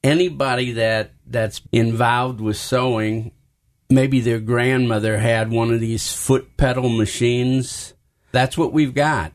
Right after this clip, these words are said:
Uh, and they say, "Oh," you know, sometimes when people see that, they say, "Oh,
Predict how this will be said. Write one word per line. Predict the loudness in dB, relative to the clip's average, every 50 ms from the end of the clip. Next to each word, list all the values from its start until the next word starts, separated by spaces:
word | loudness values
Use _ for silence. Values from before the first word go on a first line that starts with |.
| _ _ _
Uh, | -4
and | -2 -2 0 0 -2 0 0 0 0
they | 0 -2
say, | -2 0 0 2
"Oh," | 2 2 2 2 0 0 0 0
you | 0 0 0 0
know, | 0 -2 -2
sometimes | -2 -2 0 0 2 2 2 0 0 0 0
when | -2 -2
people | 0 -2 -4 -4 -2 -4
see | -4 -2 0 0 2 2
that, | 2 2 2 0 -4 -6 -8
they | -8 -8 -6
say, | -4 -2 -2 0 0
"Oh, | 0 0 0 0 0 -2 -6 -10